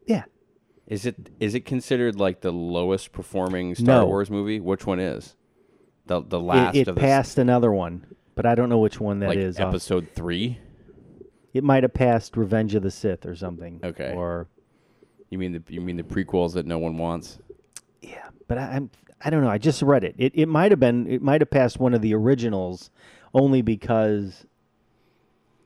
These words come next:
Speaker 1: taking into inflation and all that other garbage.
Speaker 2: Oh, yeah, but if you factor in inflation, no, nothing can touch those movies.
Speaker 1: So, I don't know.
Speaker 2: Yeah.
Speaker 1: But it is not the worst performing movie now.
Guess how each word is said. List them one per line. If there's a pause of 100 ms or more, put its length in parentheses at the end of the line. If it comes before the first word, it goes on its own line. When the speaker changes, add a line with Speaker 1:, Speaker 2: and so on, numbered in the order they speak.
(260)
Speaker 1:
taking
into
inflation
and
all
that
other
garbage.
Speaker 2:
Oh,
yeah,
but
if
you
factor
in
inflation,
no,
nothing
can
touch
those
movies. (340)
Speaker 1:
So,
I
don't
know. (100)
Speaker 2:
Yeah.
Speaker 1:
But
it
is
not
the
worst
performing
movie
now.